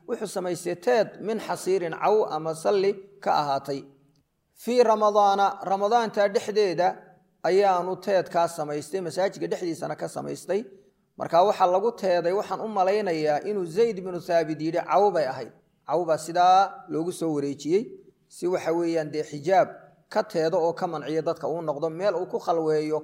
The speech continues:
oo isaga u gaarana ay ugu noqotay nebiga sallallahu alayhi wa sallam. Fa sallaa, dabeed waa ku tukay nebigu, fiihaa, teedka ama xaajiskaa dhexdiisu ku tukaday, layaaliya habeenno. Waa Ramadaantii ayuu taraawiixdii ku tukaday habeenno halkaas.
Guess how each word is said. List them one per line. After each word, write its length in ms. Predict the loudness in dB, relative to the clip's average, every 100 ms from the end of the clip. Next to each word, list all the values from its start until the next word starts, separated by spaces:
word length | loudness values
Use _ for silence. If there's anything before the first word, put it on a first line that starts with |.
| -8 _ -6
oo 80 | -6
isaga 280 | -2 0
u 100 | 0
gaarana 320 | 2 2 2 -2
ay 100 | -2
ugu 140 | -4
noqotay 300 | -6 -6 -6
nebiga 360 | -4 -2 -2 -4 -10
sallallahu 400 | -6 -2 0 0 0
alayhi 200 | -2 -6
wa 60 |
sallam. 300 | -8 -10 -10 _ _ _ _ _ _ _
Fa 160 | -2 0
sallaa, 320 | 4 6 6
dabeed 280 | 6 6 6
waa 120 | 4
ku 100 | 2
tukay 200 | 0 2
nebigu, 360 | 4 2 0 -4
fiihaa, 920 | 0 2 2 4 6 6 4 0 -12 0
teedka 460 | 2 2 0 0
ama 180 | 0 -4
xaajiskaa 540 | 0 0 0 0 0
dhexdiisu 420 | 0 -2 -10 -8 -10
ku 120 | -8
tukaday, 320 | -6 -2 -2
layaaliya 560 | -2 2 2 2 0 -2
habeenno. 440 | -4 -6 -6 -8 -10 -18 _ _ _ _ _ -6
Waa 120 | -4
Ramadaantii 580 | -2 2 2 2 -8 -14 _ _ _ -6
ayuu 140 | -4
taraawiixdii 460 | 0 0 0 -4 -8
ku 100 | -8
tukaday 240 | -6 -6
habeenno 320 | -6 -6 -6
halkaas. 420 | -6 -8 -10 -14